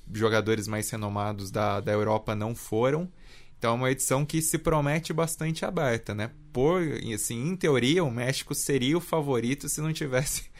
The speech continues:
<laughs> uma bagunça total, é, com técnico interino, com um elenco que não passa confiança. E aí você tem a abertura a surpresas, né? Assim,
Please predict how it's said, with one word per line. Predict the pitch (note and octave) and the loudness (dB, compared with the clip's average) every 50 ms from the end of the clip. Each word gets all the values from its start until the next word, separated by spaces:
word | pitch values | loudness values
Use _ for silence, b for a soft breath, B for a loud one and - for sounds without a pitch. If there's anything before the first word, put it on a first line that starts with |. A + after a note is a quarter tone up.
| B B B | B B B
<laughs> | B B B B | B B B B
uma | - B2+ C3+ C3+ | -6 -2 -2 0
bagunça | C3 C3+ C#3+ C#3 B2+ A#2 A#2+ C3 C#3 C#3 - - C#3 | 4 6 6 6 6 4 0 0 0 0 0 0 0
total, | - C#3 B2+ B2 - - A2+ A2 A2+ B2+ E3 D#3+ - - - | 0 0 -2 0 2 2 4 4 4 2 0 -2 -8 -10 -6
é, | - A2+ A2 G#2+ G#2+ G#2 G2+ G2+ G#2 G#2+ G#2 G2+ | -2 0 2 2 2 0 0 -2 -2 -4 -6 -6
com | - - A2 G#2+ | -8 -8 -10 -4
técnico | - A2 A2 A2+ - A#2+ A2+ - - | -4 -4 -4 -4 -6 -8 -8 -6 -6
interino, | A#2 A2+ - - A2 G#2 A2+ B2 D3 E3 E3+ D#3+ D#3 C#3+ | -6 -4 -2 -2 -2 0 2 2 2 2 0 0 -2 -4
com | D3 - B2 | -4 -6 -4
um | A#2+ A#2 | -2 0
elenco | A2+ A2 A2+ A#2+ A#2 A#2+ A2+ | 0 0 -2 -4 -6 -8 -8
que | - - | -8 -8
não | A2+ A2 A2 | -6 -6 -6
passa | G#2 - A2 A2 - - | -4 -4 -4 -4 -4 -6
confiança. | A2 - - A2+ A2 - - A2+ A2 G#2+ A#2 C3+ D3+ E3 D#3+ - - F3 E3 D#3+ B B B B B B B B B | -8 -8 -8 -10 -10 -8 -6 -2 -2 0 0 0 -2 -2 -2 -2 -2 -4 -6 -6 B B B B B B B B B
E | B E3+ D3+ | B 0 2
aí | A#2+ A2 A#2+ B2 | 4 4 2 2
você | A#2+ A#2 B2+ C#3 - - C#3+ | 0 0 -2 0 0 -2 -2
tem | D3 - C#3 C3+ | 0 0 0 2
a | C#3+ | 2
abertura | C#3+ C#3+ D3 D3 D3 - C3+ C#3 C#3+ D3 D3 D3 D3 | 4 4 4 2 2 2 2 4 4 4 4 4 2
a | D3 | 2
surpresas, | D3 - E3 E3 D#3+ - D#3 C3+ B2+ A#2+ G#2 G2+ G#2 F#2+ | 0 0 -2 -2 0 0 2 2 2 2 0 -2 -2 -2
né? | G2+ G#2 G#2+ A2 A2 G#2 | -2 -2 -2 0 0 -2
Assim, | G2+ G2 - - A2 G#2+ G#2 G2+ G2 | -4 -4 -6 -4 -4 -4 -4 -4 -6